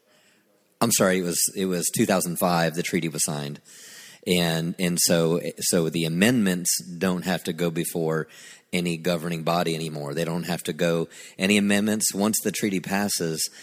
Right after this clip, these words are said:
you, they don't have to, the, any amendments don't have to go before any governing body. So, so anyway, <laughs> yeah,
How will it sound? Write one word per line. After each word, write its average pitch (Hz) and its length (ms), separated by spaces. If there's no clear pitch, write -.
you, 90 400
they 92 160
don't 90 220
have 92 180
to, 90 80
the, 85 180
any 104 260
amendments 98 520
don't 87 200
have 85 160
to 90 80
go 85 180
before 82 340
any 80 160
governing 78 400
body. 69 460
So, 67 540
so - 160
anyway, 113 400
<laughs> 107 60
yeah, 80 300